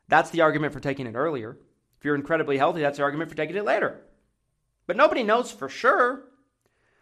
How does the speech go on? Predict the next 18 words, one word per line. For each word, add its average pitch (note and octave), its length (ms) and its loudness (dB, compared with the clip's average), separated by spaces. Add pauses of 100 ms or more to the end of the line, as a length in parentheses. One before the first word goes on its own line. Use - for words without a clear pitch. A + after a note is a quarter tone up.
(180)
But D3+ 120 -2
what F#3+ 300 2
I E3 80 2
can A#3+ 320 -2
tell C#3+ 200 0
you A2+ 100 -6
is D#3 340 -4
I A3+ 260 4
see, A#3 260 -8
I've C4+ 300 2
seen A3+ 180 -6
people F3+ 280 -4
that D#3+ 120 -2
don't D#3+ 220 -4
take D#3+ 160 -4
it C3+ 80 -2
at B2+ 100 0
all. G#3 360 0